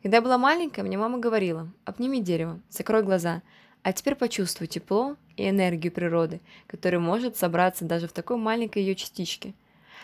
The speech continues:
С годами я подобрала более ясное характеризование того, что я чувствую.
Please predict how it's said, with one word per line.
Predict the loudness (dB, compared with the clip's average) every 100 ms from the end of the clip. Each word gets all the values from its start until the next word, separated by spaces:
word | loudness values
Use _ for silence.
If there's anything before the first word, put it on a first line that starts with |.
| -8
С | 4
годами | 6 6 4
я | 2
подобрала | 0 0 2 4 4
более | 4 4 4
ясное | 4 2 2 -4
характеризование | -6 -8 -10 -6 -2 -2 -2 -4
того, | -4 -4 -4
что | -2
я | -2
чувствую. | -2 -4 -4 -8 -8